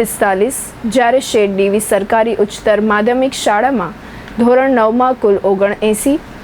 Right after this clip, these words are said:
વિદ્યાર્થીઓ અને ધોરણ અગિયારમાં છોતેર વિદ્યાર્થીઓએ પ્રવેશ મેળવ્યો હતો.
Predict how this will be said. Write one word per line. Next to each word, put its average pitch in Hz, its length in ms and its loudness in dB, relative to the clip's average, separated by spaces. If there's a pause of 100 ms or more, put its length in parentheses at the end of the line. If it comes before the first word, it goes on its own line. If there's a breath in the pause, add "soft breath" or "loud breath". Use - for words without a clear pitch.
(280 loud breath)
વિદ્યાર્થીઓ 226 680 2
અને 214 240 0
ધોરણ 202 380 2
અગિયારમાં 220 760 0
છોતેર 220 380 0
વિદ્યાર્થીઓએ 202 680 0
પ્રવેશ 214 480 0
મેળવ્યો 185 480 0
હતો. 170 240 -2